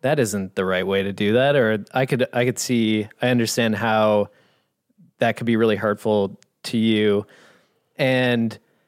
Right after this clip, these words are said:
I, when I hear you say that using words like risk or suspicion, they sort of, like, have these negative connotations to them. Um, but at the same time, I'm also thinking about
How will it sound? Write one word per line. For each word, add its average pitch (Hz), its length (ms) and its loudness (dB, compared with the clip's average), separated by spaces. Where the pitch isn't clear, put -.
I, 127 460 2
when 131 200 0
I 123 100 2
hear 135 160 0
you 127 140 4
say 113 680 2
that 107 640 -2
using 123 440 0
words 110 320 0
like 107 240 0
risk 107 760 -2
or 110 360 0
suspicion, 107 1040 -2
they 120 100 2
sort 117 220 2
of, 104 80 0
like, 104 320 -2
have 113 200 0
these 104 200 -4
negative 107 400 -2
connotations 107 800 -4
to 117 120 -2
them. 107 260 -2
Um, 117 500 0
but 139 100 4
at 160 200 2
the 135 100 2
same 156 320 0
time, 127 380 0
I'm 120 160 0
also 120 200 2
thinking 120 300 0
about 110 580 -2